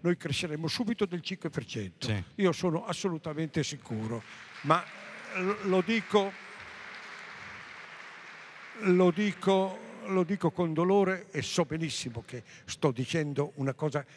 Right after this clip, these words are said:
Speaker 1: che non si deve fare, ma perché voglio far capire che non si può continuare così, in cui l'incertezza della legge obbliga, e lo capisco benissimo, coloro
Speaker 2: Sì.
Speaker 1: che devono prendere delle decisioni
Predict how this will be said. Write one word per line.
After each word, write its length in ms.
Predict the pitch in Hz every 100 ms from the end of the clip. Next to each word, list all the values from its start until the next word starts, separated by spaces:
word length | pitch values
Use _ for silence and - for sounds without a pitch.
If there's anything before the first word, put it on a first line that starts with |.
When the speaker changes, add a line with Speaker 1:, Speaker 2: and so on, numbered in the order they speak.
| - -
Speaker 1:
che 120 | 139
non 320 | 131 180 196
si 180 | - 151
deve 260 | 131 127 120
fare, 580 | 123 113 117 123 - - - - - -
ma 200 | 139 151
perché 320 | 190 175 190
voglio 260 | 196 185 156
far 340 | 196 156 -
capire 800 | - 190 226 185 170 175 170 151 - - - - _
che 320 | - 165 - - - -
non 200 | 160 165
si 140 | -
può 140 | 151 -
continuare 500 | 143 131 131 127 120
così, 380 | 120 101 113 - - - _ -
in 220 | 151 147
cui 420 | 175 160 135 117 - -
l'incertezza 580 | - 160 175 160 190 -
della 160 | 170 170
legge 500 | 185 185 143 175 156 - - _
obbliga, 760 | - 175 131 127 113 117 110 - _ _ _ -
e 80 |
lo 100 | 180
capisco 400 | 175 185 226 - 185
benissimo, 540 | 202 202 - 139 120
coloro 280 | - 190 180
Speaker 2:
Sì. 60 |
Speaker 1:
che 60 | 180
devono 240 | 170 156 165
prendere 340 | 196 165 165
delle 180 | 165 160
decisioni 840 | 175 - 208 226 226 247 226 202